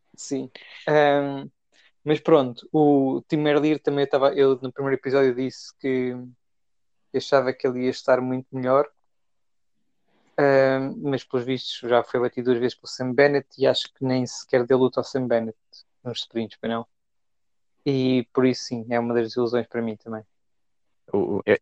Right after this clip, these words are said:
Speaker 2: é verdade que, hum, estávamos todos à espera de um bocadinho mais do, do Carapaz, à partida seria o líder da, da Ineos, mas a verdade é que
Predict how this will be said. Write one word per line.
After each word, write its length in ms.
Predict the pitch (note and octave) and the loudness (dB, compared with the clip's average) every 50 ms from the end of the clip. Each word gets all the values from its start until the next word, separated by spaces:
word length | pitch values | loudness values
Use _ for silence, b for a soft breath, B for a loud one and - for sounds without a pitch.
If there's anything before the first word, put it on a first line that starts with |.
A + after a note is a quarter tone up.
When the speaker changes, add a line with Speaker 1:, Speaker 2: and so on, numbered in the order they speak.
| _ | _
Speaker 2:
é 80 | - G2 | -4 -2
verdade 300 | F#2+ G#2+ G2+ A#2+ A#2 - - | 0 2 2 2 2 2 -2
que, 120 | - - A#2 | -2 0 2
hum, 1000 | A2 G#2 G2+ F#2+ F#2+ F#2+ - - - _ _ F#2 F2 E2 E2 D#2+ - - - _ _ _ _ _ _ _ - - _ _ _ | 2 2 0 -2 -2 -4 -8 -12 -20 _ _ -18 -16 -14 -14 -14 -14 -14 -18 _ _ _ _ _ _ _ -20 -20 _ _ _
estávamos 380 | _ _ - E2+ D#2+ F2 E2+ - | _ _ -6 -4 -4 -6 -6 -2
todos 180 | - F2 D#2 | -2 0 2
à 40 | F2+ | 2
espera 240 | F2 - - E2+ F2 | 0 2 0 0 0
de 60 | F2 | -2
um 20 | F2+ | -4
bocadinho 260 | - F2+ F2 F2+ F2+ | -6 -4 -4 -2 0
mais 200 | F2+ F2+ F2 - | 0 -2 -2 -4
do, 220 | G2 F#2 F2+ F#2 G2 | -6 -8 -8 -8 -8
do 120 | G2 F#2 F#2 | -10 -6 0
Carapaz, 560 | - F#2+ G2 F#2 - A2 A#2 B2 B2 - - - _ _ _ _ _ | 2 2 2 4 4 2 2 2 -2 -6 -16 -20 _ _ _ _ _
à 80 | - - | -10 -8
partida 300 | - - - F2 D#2+ E2+ | -8 -8 -8 -8 -8 -6
seria 240 | D#2 F#2+ E2+ E2+ | -6 -2 0 0
o 80 | D#2+ E2+ | 0 2
líder 260 | F2 E2+ D#2 E2 E2+ | 0 2 2 2 2
da, 200 | E2 E2+ E2 F2 | 2 0 -2 0
da 140 | F2+ F#2 F2+ | 0 0 2
Ineos, 320 | F2+ F#2 F#2+ G2+ A2 - B B B B B B B B B B B B _ _ | 4 4 2 2 2 -2 B B B B B B B B B B B B _ _
mas 280 | - A2+ A2 A2+ G#2 A2 | 0 2 2 2 2 2
a 20 | |
verdade 280 | A2 A2+ A2+ A#2 A2+ B2+ | 2 4 4 4 4 4
é 40 | B2 | 0
que 680 | - - - C3 B2+ B2+ B2+ B2 B2+ B2+ B2+ B2+ B2+ | 0 -4 -2 0 2 2 2 2 0 0 -2 -4 -6